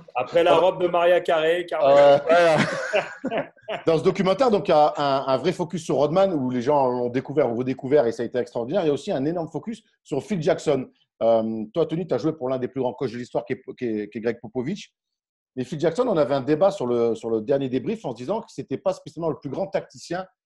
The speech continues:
Speaker 2: mais que c'était un, un grand manager. Et Thomas fait une comparaison
Speaker 1: Ouais,
Speaker 2: un petit
Speaker 1: un
Speaker 2: peu à la,
Speaker 1: meneur d'hommes.
Speaker 2: à la, à la Sir Alex Ferguson.
Speaker 1: Ouais. Ouais, c'est une bonne comparaison. C'est un, un,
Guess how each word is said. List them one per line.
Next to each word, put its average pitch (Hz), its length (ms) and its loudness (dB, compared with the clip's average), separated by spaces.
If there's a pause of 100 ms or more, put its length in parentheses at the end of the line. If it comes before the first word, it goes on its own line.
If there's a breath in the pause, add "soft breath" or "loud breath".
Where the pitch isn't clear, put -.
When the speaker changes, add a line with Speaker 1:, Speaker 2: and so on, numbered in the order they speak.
(180)
Speaker 2:
mais 143 100 -4
que - 60 -16
c'était 160 200 -6
un, 135 300 -2 (120)
un 120 120 -10
grand 120 300 -4
manager. 156 500 2
Et 131 80 -4
Thomas 151 220 -2
fait 135 120 -14
une 131 60 -8
comparaison 120 360 -4
Speaker 1:
Ouais, 104 40 -2
Speaker 2:
un 101 40 -4
petit 98 100 -10
Speaker 1:
un - 20 -16
Speaker 2:
peu 147 140 0
à 127 40 4
la, - 140 2
Speaker 1:
meneur - 40 -14 (140)
d'hommes. 98 100 -12
Speaker 2:
à 123 60 2
la, 131 120 4
à 127 140 2
la 131 100 2
Sir 147 180 -2
Alex 151 200 2
Ferguson. 123 520 -4 (480)
Speaker 1:
Ouais. 107 160 -14 (320)
Ouais, 135 300 -8
c'est 135 140 -14
une 117 80 -12
bonne 131 140 -8
comparaison. 113 600 -8
C'est 98 220 -20
un, 98 60 -10
un, 95 440 -12